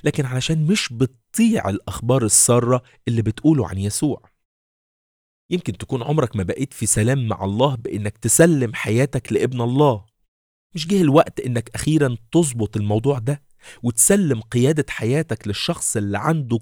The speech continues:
كل القوة في الكون علشان يحارب معاركك؟ لو عايز تظبط الدنيا مع الله وتبدأ علاقة شخصية مع يسوع، قول له دلوقتي: "يا يسوع، أنا ملكك".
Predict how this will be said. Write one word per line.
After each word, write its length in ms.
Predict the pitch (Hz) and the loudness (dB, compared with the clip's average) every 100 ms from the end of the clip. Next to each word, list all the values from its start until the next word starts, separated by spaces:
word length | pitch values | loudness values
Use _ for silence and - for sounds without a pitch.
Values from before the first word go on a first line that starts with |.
| - | 4
كل 300 | 160 196 147 | 6 6 2
القوة 580 | 104 - - 160 123 104 | -2 -2 2 4 2 -2
في 100 | 104 | -4
الكون 500 | 95 - 151 110 87 - - - | -2 6 8 6 0 -10 -12 -6
علشان 380 | 123 - 143 | -2 2 2
يحارب 460 | 131 - 175 180 107 | 2 2 2 2 0
معاركك؟ 720 | 101 110 170 - 185 - - _ _ _ _ - | 0 0 0 -2 -6 -8 -20 _ _ _ _ -2
لو 120 | 117 | -2
عايز 240 | 156 202 | 0 -2
تظبط 480 | - 123 156 - - | 0 2 2 0 -4
الدنيا 360 | 110 139 156 131 | 2 4 4 2
مع 180 | 107 117 | 2 0
الله 360 | 120 165 180 - - | 4 4 2 -4 -10
وتبدأ 400 | 117 165 160 123 - | 0 2 4 2 2
علاقة 360 | 117 147 - | 2 2 2
شخصية 600 | 127 123 - - 190 196 | -2 -4 -2 2 4 4
مع 180 | 151 131 | 2 0
يسوع، 540 | 123 120 - 208 208 - _ _ _ | 0 0 0 0 -2 -8 _ _ _
قول 140 | 160 135 | 6 6
له 80 | 85 | 4
دلوقتي: 640 | 95 92 - - - - _ _ _ _ - | 2 0 -4 -10 -14 -16 _ _ _ _ 2
"يا 100 | 131 | 6
يسوع، 520 | 127 - 156 156 190 _ _ _ _ _ _ - | 6 6 4 2 -4 _ _ _ _ _ _ -2
أنا 140 | 131 | 0
ملكك". 720 | 85 80 - 85 _ - - | 0 -2 -6 -12 _ -20 -20